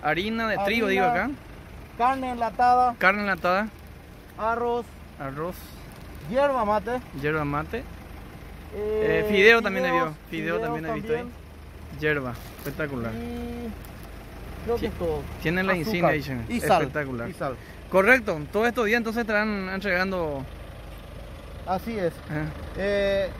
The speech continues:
Speaker 2: eh, durante esta semana estamos entregando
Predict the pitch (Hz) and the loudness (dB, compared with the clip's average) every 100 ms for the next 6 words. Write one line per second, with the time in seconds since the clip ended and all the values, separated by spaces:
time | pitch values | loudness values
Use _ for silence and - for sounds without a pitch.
0 | - 190 196 196 196 208 214 226 220 214 | -6 0 2 2 4 4 4 2 0 0
1 | 214 254 247 226 240 254 277 254 220 226 | 2 2 2 4 4 4 0 2 2 2
2 | 240 226 226 214 214 220 226 226 220 | 0 0 2 2 2 2 2 2 0